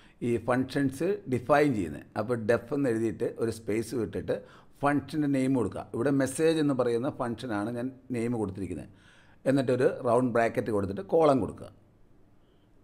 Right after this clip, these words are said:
ഇതാണ്. അത് കഴിഞ്ഞിട്ട് നമ്മൾ ഒരു ഈ, ഈ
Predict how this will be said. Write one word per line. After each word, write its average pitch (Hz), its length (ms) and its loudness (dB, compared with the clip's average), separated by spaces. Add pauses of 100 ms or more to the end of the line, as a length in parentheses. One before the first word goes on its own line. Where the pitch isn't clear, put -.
(380)
ഇതാണ്. 160 300 6 (1080)
അത് 151 140 4
കഴിഞ്ഞിട്ട് 160 300 6
നമ്മൾ 151 140 4 (760)
ഒരു 202 140 2 (160)
ഈ, 151 180 4 (280)
ഈ - 20 6